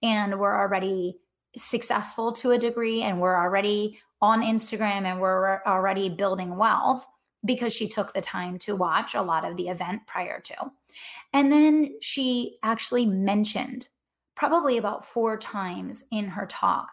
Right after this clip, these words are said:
she mentioned specifics from viewing the previous sessions that day. So she mentioned things from Nicole Walters' talk. She mentioned things from Shireen's Instagram talk. She mentioned things from,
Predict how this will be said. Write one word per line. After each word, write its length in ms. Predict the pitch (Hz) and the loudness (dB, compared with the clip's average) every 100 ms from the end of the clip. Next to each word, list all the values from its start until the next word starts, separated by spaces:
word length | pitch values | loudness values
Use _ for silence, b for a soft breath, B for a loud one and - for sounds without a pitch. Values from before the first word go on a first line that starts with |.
| B B B | B B B
she 220 | - 233 | -6 -2
mentioned 440 | 208 208 208 208 | -2 -2 -4 -4
specifics 920 | 202 - 208 202 202 202 196 - - - b b | -4 -4 -4 -2 -4 -4 -8 -6 -8 -10 b b
from 760 | - - 233 220 214 214 214 214 _ | -18 -4 -2 0 0 0 -2 -8 _
viewing 840 | 175 190 214 220 214 180 180 180 - _ - | -8 -6 -2 -2 -2 -4 -6 -10 -12 _ -12
the 260 | 190 196 233 | -6 -2 -2
previous 480 | - 220 190 190 185 | -2 -4 -4 -4 -4
sessions 600 | - 180 170 196 190 175 - | -2 -2 -4 -6 -6 -8 -8
that 180 | 196 - 196 | -6 -6 -4
day. 80 | 202 - _ _ _ B B - | -6 -6 _ _ _ B B 0
So 220 | - 226 | 4 4
she 220 | 220 214 | 2 -2
mentioned 400 | 208 190 196 190 | -2 -2 -4 -4
things 240 | 196 196 | -4 -4
from 160 | - 196 | -2 -2
Nicole 340 | 190 - 196 | -2 2 2
Walters' 480 | 185 170 170 - 220 | 4 2 2 -4 -6
talk. 300 | - - - | -4 -4 -4
She 160 | - 208 | -2 0
mentioned 480 | 196 190 220 202 190 | 0 0 -2 -2 -2
things 280 | 208 196 | -2 -4
from 220 | - 208 196 | -2 0 0
Shireen's 600 | - 220 196 185 185 180 | 0 0 2 2 0 0
Instagram 540 | 220 202 - 208 196 214 | 0 2 0 -2 -2 -2
talk. 240 | - - | -6 -4
She 160 | - 214 | -4 -2
mentioned 420 | 208 190 214 196 | 0 -2 -4 -2
things 300 | 214 202 175 | -2 -2 -4
from, 240 | 202 190 | -2 -4